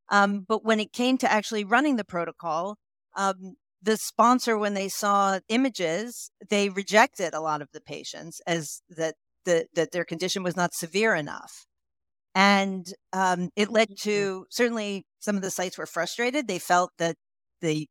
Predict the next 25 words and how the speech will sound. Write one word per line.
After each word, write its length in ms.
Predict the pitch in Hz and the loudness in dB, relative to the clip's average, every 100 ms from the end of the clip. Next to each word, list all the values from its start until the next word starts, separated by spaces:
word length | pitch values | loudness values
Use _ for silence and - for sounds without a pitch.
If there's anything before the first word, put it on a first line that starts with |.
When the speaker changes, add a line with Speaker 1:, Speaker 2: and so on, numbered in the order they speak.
| _ | _
Speaker 1:
the 80 | 156 | -10
patients 540 | 147 156 165 156 - - | -8 -8 -8 -12 -14 -12
complied 380 | 156 - 156 151 | -12 0 0 0
with 100 | 151 | -8
the 80 | 147 | -8
protocol 540 | 151 156 - 208 220 | -6 -6 -2 2 2
and 120 | 175 | 0
they 80 | 156 | -2
wanted 300 | 147 147 156 | -2 -4 -6
to 60 | 156 | -10
give 140 | 156 | -10
them 120 | 151 | -8
the 80 | 147 | -12
treatment, 500 | - 156 156 226 240 - | -10 -10 -4 0 0 -2
but 140 | 185 | -4
the 140 | 175 165 _ _ _ | -4 -4 _ _ _
inve-, 240 | 190 190 - 180 | 0 2 2 -2
but 160 | 180 | -6
the 80 | 180 | -4
sponsor 460 | - 233 269 233 190 | -4 -2 -2 0 2
actually, 540 | 180 - 185 175 170 _ _ _ _ - | 0 -2 -6 -6 -8 _ _ _ _ -4
um, 360 | 160 156 156 - - | -2 -2 -6 -12 -6
had 180 | 180 - | -4 0
different 420 | 220 233 202 - | 2 2 -2 0
criteria 800 | 190 180 - 240 220 139 - | 0 0 -4 -4 -4 -6 -8